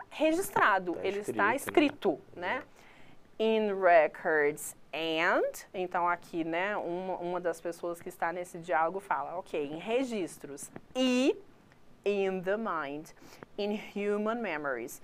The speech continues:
Speaker 1: Então, por enquanto, aqui, qual que é a conclusão que nós temos, né? Que o passado,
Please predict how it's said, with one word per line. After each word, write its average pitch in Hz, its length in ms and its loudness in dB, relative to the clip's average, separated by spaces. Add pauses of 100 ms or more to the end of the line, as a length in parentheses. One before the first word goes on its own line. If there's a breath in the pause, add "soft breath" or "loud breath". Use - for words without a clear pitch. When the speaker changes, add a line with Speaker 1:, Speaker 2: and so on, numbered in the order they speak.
(280 loud breath)
Speaker 1:
Então, 196 400 2
por 262 240 0
enquanto, 269 640 2
aqui, 190 340 2
qual 247 220 4
que 240 100 -4
é 220 40 2
a 208 60 0
conclusão 190 640 -2
que 180 100 -12
nós 170 260 -4
temos, 135 400 -6
né? 175 200 -6
Que - 140 -8
o 196 60 -4
passado, 196 920 -2